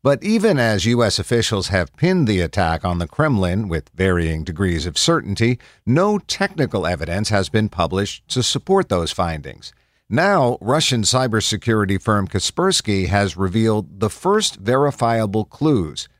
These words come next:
three of them, in fact, that appear to link the SolarWinds hackers and a known Russian cyber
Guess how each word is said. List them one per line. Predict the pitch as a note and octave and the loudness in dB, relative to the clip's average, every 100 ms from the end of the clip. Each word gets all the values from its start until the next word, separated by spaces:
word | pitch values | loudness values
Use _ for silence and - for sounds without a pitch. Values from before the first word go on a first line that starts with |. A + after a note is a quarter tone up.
| - | -4
three | G3 A3 | 0 2
of | B2 D2+ | 2 0
them, | D2+ | -6
in | C#2+ C#2 | -6 -6
fact, | F2+ F#2 - _ _ | -2 -2 -6 _ _
that | - A2+ | -2 0
appear | G#2+ A#2+ A#2 | 0 0 0
to | A2+ C#3 | 2 0
link | D3 G3 A2 - | 2 2 0 -4
the | - | -4
SolarWinds | F2+ - D3 F#3 F#3+ C3 C3+ C#3 | -2 0 2 2 0 0 0 0
hackers | - A2+ G2 - D#2+ E2 | 0 -2 -2 -2 -4 -2
and | G2 F#2 | -2 -2
a | F2+ | 0
known | G2+ D3+ C#3+ C3+ | 2 2 2 0
Russian | - G2 D#3 - A#2+ A#2+ - | -2 -2 0 0 0 0 -2
cyber | - - C3 C3 D#3+ | -2 0 0 0 -2